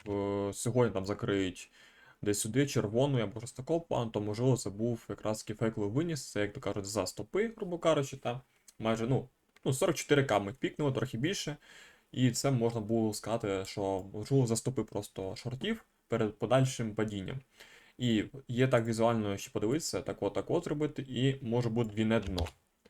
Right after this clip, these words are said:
Це теж наш, нас, ну, влаштовує, як то кажуть...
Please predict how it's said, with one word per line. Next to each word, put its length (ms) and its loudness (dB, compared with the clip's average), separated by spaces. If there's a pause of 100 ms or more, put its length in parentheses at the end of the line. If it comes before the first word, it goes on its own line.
(160)
Це 120 4
теж 180 6
наш, 360 -2
нас, 240 0
ну, 160 2
влаштовує, 720 2 (1040)
як 120 -2
то 80 0
кажуть... 240 6